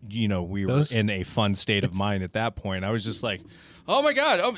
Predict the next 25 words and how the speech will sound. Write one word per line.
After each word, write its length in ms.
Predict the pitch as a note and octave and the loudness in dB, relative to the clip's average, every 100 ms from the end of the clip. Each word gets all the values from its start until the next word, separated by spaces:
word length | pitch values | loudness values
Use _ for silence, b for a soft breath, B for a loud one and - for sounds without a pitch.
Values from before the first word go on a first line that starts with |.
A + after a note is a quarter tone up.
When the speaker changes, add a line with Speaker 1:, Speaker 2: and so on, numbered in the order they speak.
| A3 | -6
Speaker 1:
oh 100 | A#3 | -8
shit. 320 | - A#3+ - F#3+ | -4 -6 -6 -8
Oh, 120 | - | -4
oh, 160 | G3 G3+ | -2 0
tree. 300 | - D#4 E4 | 0 2 0
Fuck. 300 | - C#4+ B3 | 0 0 2
Speaker 3:
Yeah. 380 | - - - C3+ | 2 2 -2 -2
Speaker 1:
Ah." 20 | |
Speaker 2:
Yeah, 180 | - A2 | -4 0
those 200 | C#3 F#3 | 2 4
take 200 | - G3+ | 4 4
a 40 | G3+ | 4
little 140 | B2+ | 4
practice. 640 | A2+ G#2 G#2+ G#2 G2+ - | 2 0 -2 -4 -6 -6
Speaker 3:
<laughs> 80 | F#2 | -8
Mm-hmm. 300 | F2 D2+ E2+ | -8 -4 2
Speaker 2:
I've 100 | C#3+ | 6
messed 300 | C#3+ B2+ - | 6 6 6
around 200 | B2 A#2 | 6 6
on 120 | A2+ | 6
one, 200 | A2 G#2+ | 6 4
too, 280 | G#2+ A2 G#2 | 4 2 2
and 340 | G2 G2+ D#2+ D#2 | -2 -6 -6 -8
Speaker 3:
Mm-hmm. 200 | D#2+ D#2+ | -6 -4
Speaker 1:
Yeah. 240 | F2 E2 | -4 -6